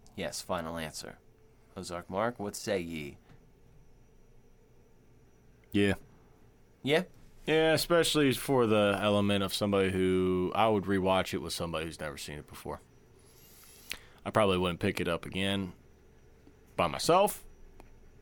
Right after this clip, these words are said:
Speaker 2: for a night, but if I'm with somebody and they wanna see a horror movie and they, I've, and, you know, it pops up, I'll be like, "You ever seen The Exorcism of Emily Rose?" And they'll be like, "No." I'll be like, "Well,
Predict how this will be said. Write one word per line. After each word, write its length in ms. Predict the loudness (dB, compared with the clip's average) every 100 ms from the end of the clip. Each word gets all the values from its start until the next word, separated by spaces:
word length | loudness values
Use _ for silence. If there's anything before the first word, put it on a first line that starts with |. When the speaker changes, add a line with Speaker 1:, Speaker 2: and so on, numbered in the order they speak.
| -20 -20
Speaker 2:
for 160 | -4 0
a 40 |
night, 300 | 2 4 2
but 160 | 2 2
if 120 | 4
I'm 160 | 4 4
with 160 | 2
somebody 480 | 2 2 4 4 4
and 100 | 4
they 100 | 4
wanna 240 | 4 2 2
see 200 | 0 0
a 80 | 2
horror 240 | 2 2
movie 380 | 2 2 2 2
and 120 | 2
they, 240 | 0 0 0
I've, 320 | 0 -2 -2
and, 320 | -4 -2 -2
you 100 | -2
know, 300 | -2 -4 -8 -4
it 180 | -4 0
pops 360 | 2 2 2
up, 280 | 2 2 -2 -2
I'll 140 | -2
be 100 | 2
like, 200 | 0 -2 -4
"You 160 | -4
ever 100 | -4
seen 220 | -4 -4 -4
The 80 |
Exorcism 600 | -4 -4 -6 -6 -6 -4
of 160 | -4 -2
Emily 380 | -2 -2 -2 -2
Rose?" 280 | -2 -2 0
And 180 | 0 0 -8 -20 -20 -18 -18 -18 -20 -18 -12
they'll 120 | -8
be 100 | -6
like, 180 | -6 -2
"No." 380 | 0 2 0 -4
I'll 60 | -10
be 60 | -10
like, 180 | -6
"Well, 280 | -2 0 -2